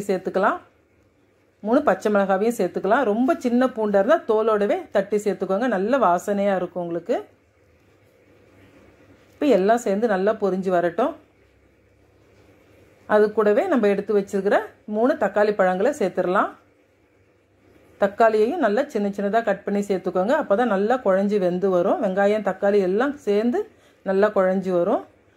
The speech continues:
முடிஞ்ச அளவுக்கு நல்லா பழமான தக்காளி எடுத்துட்டோம்னா நமக்கு ஈஸியா இருக்கும் வதக்குறதுக்கும், டேஸ்ட்டும் நல்லா இருக்கும்.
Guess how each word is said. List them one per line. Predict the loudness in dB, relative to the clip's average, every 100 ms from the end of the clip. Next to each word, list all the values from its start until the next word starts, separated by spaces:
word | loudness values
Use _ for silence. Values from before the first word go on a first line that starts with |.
| _ -4
முடிஞ்ச | 2 4 4
அளவுக்கு | 4 2 0
நல்லா | 0 -2
பழமான | -2 0 2 2 0 0
தக்காளி | -2 0 2 2
எடுத்துட்டோம்னா | 0 -2 -4 -2 -2 -2
நமக்கு | -4 -4 -4
ஈஸியா | -4 -2 2 2
இருக்கும் | 2 0
வதக்குறதுக்கும், | 0 0 0 -2 -2 -2 -4 -4 _ _ _ _ 2
டேஸ்ட்டும் | 2 2 -2 -4 -2
நல்லா | 2 2 0
இருக்கும். | -2 -10